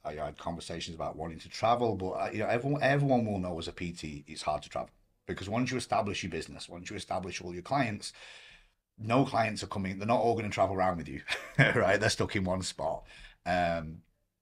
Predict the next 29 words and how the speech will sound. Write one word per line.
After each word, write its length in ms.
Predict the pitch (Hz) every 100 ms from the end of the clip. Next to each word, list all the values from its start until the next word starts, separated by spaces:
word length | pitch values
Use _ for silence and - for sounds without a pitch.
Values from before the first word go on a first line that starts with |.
| _ _ _ _ _ -
and 140 | 104 113
the 100 | 101
only 180 | 104
way, 200 | 95 92 95
and 120 | 104
then, 120 | 90
and 140 | 85 87
then 120 | 87
obviously 340 | 87 92 - 82
you 200 | 92 87
can 100 | 92
only 160 | 87
go 140 | 82 80
and 80 |
live 100 | 80
in 100 | 76
certain 300 | 73 82 76
countries, 560 | - 87 80 80 82 - _ _ _
you 100 | 82
know, 140 | 78 80 80
visas, 400 | 76 82 85 76
all 120 | 82
these 180 | 80 80
other 120 | 85
things, 240 | 87 80 78
where 120 | 87
you're 100 | 87
gonna 180 | 82 80
go. 300 | 76 80